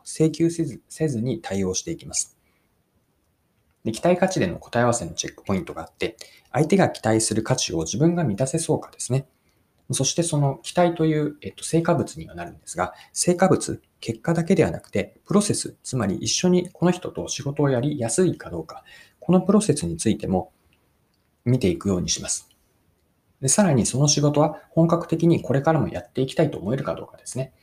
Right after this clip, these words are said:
まあ、端的に言うと少し平たい言い方にはなるかもしれませんが、この仕事を自分が続けるイメージができて、そこにワクワク感があるかどうかですね。以上のような、まあ、相手視点もあるし、相手だけではなくて、自分にとっての意味合い、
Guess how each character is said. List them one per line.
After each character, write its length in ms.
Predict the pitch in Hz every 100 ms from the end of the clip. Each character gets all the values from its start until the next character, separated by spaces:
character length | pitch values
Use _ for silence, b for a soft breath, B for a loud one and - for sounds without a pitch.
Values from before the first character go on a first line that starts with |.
| b b
ま 60 | 202
あ、 40 |
端 160 | - 226
的 180 | 220 196
に 60 |
言 80 | 170
う 20 |
と 200 | 165 180 -
少 180 | -
し 240 | 170 95 - b b
平 180 | - 120
た 160 | 135
い 60 | 131
言 80 | 123
い 40 |
方 220 | 131 131
に 80 | 139
は 80 | -
な 100 | 104
る 80 | 110
か 100 | -
も 100 | -
し 100 | -
れ 80 | -
ま 60 |
せ 120 | -
ん 60 | -
が、 240 | 87 - _
こ 80 | 139
の 80 | 151
仕 120 | 170
事 200 | 156 151
を 20 |
自 140 | 117
分 120 | 110 131
が 120 | 131
続 200 | 123 123
け 120 | 127
る 180 | 123 -
イ 80 | 117
メ 100 | 131
ー 20 |
ジ 120 | 120 -
が 80 |
で 80 | -
き 80 | -
て、 180 | - -
そ 120 | -
こ 120 | - 165
に 120 | 165
ワ 100 | 104
ク 140 | -
ワ 100 | 185
ク 120 | 190
感 140 | - 104
が 140 | -
あ 40 | 120
る 80 |
か 100 | 113
ど 80 | 80
う 60 | -
か 80 | -
で 40 |
す 120 | - 90
ね。 200 | - b b b b _
以 80 | -
上 180 | 175 208
の 100 | 117
よ 120 | 87
う 20 | 92
な、 220 | 90 -
ま 100 | -
あ、 40 | 143
相 80 | 160
手 100 | 170
視 100 | -
点 200 | 165 -
も 80 | 165
あ 40 |
る 60 | 160
し、 300 | - 92 - _
相 180 | 147
手 120 | 160 180
だ 100 | 190
け 100 | -
で 120 | 135
は 40 |
な 120 | -
く 80 | -
て、 220 | - - -
自 80 | 110
分 300 | 151 175 175
に 100 | 170
と 120 | 180
っ 100 | -
て 100 | 85
の 80 | -
意 80 | 98
味 180 | 110 123
合 40 |
い、 100 | -